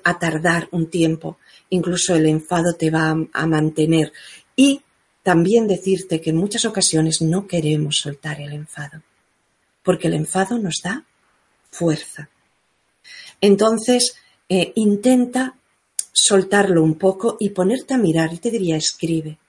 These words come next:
¿qué es lo que me ha dolido? ¿Dónde está mi herida?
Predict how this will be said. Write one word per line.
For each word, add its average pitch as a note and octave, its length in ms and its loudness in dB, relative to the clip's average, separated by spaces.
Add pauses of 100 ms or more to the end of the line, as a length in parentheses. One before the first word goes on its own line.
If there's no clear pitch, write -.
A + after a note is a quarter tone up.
(560)
¿qué C#4 120 0
es B3+ 120 0
lo G#3 140 0
que E3 120 -4
me D#3 200 2
ha D#3 60 -2
dolido? E3 480 -6 (680)
¿Dónde C4 300 2
está E3+ 300 0
mi D#3+ 240 2
herida? D#3+ 400 -8